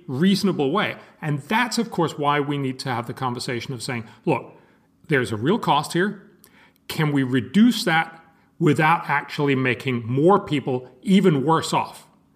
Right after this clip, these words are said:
That's an interesting conversation to have. That's unfortunately not the conversation that we're having,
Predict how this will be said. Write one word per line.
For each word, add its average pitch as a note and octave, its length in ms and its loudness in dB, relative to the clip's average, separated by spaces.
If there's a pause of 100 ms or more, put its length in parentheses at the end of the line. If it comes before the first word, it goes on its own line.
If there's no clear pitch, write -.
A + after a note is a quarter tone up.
(400)
That's G#3+ 300 2
an G3 120 2
interesting C#3 520 -4
conversation B2+ 640 -4
to A2+ 60 -6
have. A#2+ 240 -2 (280)
That's F3+ 280 0
unfortunately E3+ 640 0
not C3+ 340 0
the - 60 -2
conversation C3+ 680 -2
that C#3+ 120 -8
we're C3 140 -4
having, B2+ 360 -4